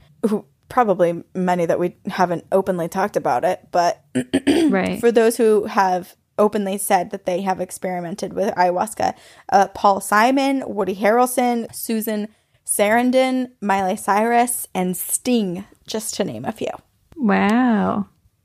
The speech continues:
Speaker 1: And I want to read you what Sting said. So Sting said, quote, I think about twenty years ago, I was in Brazil and I met somebody in Copacabana, and Trudy and I, my wife, got in the back of his car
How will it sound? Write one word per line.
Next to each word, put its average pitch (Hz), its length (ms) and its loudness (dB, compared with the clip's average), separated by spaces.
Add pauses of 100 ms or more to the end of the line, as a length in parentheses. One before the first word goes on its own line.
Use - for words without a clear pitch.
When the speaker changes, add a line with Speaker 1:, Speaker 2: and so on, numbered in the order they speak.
(100)
Speaker 1:
And 214 100 2
I 214 60 2
want 220 200 2
to 320 120 0
read 233 340 0
you 190 260 0
what 202 300 -2
Sting 220 640 -2 (160)
said. - 420 -4 (320)
So - 140 -6
Sting 285 400 0
said, 214 520 2 (960)
quote, - 420 0 (480)
I 262 60 2
think 403 220 -6
about 330 300 2
twenty 233 340 0
years 208 280 0
ago, - 400 -6 (120)
I 226 80 2
was 226 160 2
in 262 120 4
Brazil 220 540 2
and 220 80 0
I 214 80 2
met 214 240 0
somebody 214 480 0
in 196 380 -4
Copacabana, 208 960 0 (300)
and 214 180 0
Trudy 285 340 0
and 175 100 -4
I, 170 200 0
my 226 180 0
wife, 190 460 0
got 208 140 2
in - 60 -4
the 202 60 2
back 202 260 2
of 247 120 -4
his 262 140 0
car 196 300 2